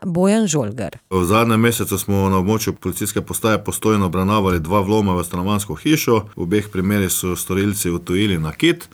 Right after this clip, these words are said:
Speaker 2: Tu bi apeliral na sosede,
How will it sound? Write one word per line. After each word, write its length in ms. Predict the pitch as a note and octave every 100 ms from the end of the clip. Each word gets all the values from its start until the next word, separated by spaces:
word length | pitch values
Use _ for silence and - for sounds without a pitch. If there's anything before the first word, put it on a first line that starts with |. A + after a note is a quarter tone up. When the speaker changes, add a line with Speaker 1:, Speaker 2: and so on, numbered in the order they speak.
| -
Speaker 2:
Tu 180 | D#3 D3+
bi 100 | B2+
apeliral 580 | A#2 A#2 C#3+ C3+ A2+
na 360 | G#2+ G#2 G#2 G2+ - - - -
sosede, 680 | - F#2 - B2 A#2+ G2